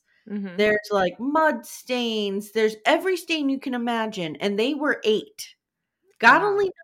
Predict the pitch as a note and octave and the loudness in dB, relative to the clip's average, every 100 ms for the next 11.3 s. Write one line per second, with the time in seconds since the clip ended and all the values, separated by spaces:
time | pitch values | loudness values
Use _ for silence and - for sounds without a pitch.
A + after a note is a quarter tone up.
0 | - A#3+ E3+ - - _ - F#3 - B3+ | -6 -2 -2 -6 -16 _ -18 -16 0 2
1 | C4+ B3+ D4+ D4 C#4 G#3+ G#3+ G#3+ A3 A#3+ | 2 0 -4 -2 -2 -2 -4 -8 -6 0
2 | C4+ G#3 G3 F#3 E3 G#3 G#3 G3+ G3 F#3 | 0 2 0 0 -2 0 -2 2 0 0
3 | F#3+ F3+ D#3 D#3+ B2+ G#2 - _ _ _ | -2 -2 -2 -2 -2 -4 -12 _ _ _
4 | _ _ G3 A#3 G#3 E3+ E3 G#3 - E4+ | _ _ 2 4 0 0 4 4 6 6
5 | D#4+ E4 C4+ B3+ - - F#3 G3 G3 F#3+ | 6 6 6 4 -2 -4 -2 -2 0 0
6 | G3 E3+ D3 B2+ A#2 - - - _ _ | 2 0 0 -2 -8 -10 -18 -20 _ _
7 | C#4 C#4 D4 F4 G#4 A#4+ - B3 G#3 - | -6 -6 -6 -8 -8 -12 -6 -2 0 0
8 | A#3+ A#3+ C4+ C#4+ C#4 A#3+ A#3 A3+ - - | -4 -4 -6 -6 -6 -2 -4 -6 -14 -20
9 | - D#4+ D#4+ F4 G#4 G4+ F4+ D#4 D4+ D4+ | -6 -2 -2 -2 -2 -2 -4 -2 -4 -4
10 | E4 D#4+ C#4+ - D#4 - - B3+ G3 F3 | -10 -10 -10 -8 -8 -10 -8 -2 0 0
11 | E3+ F3 - | -2 -8 -14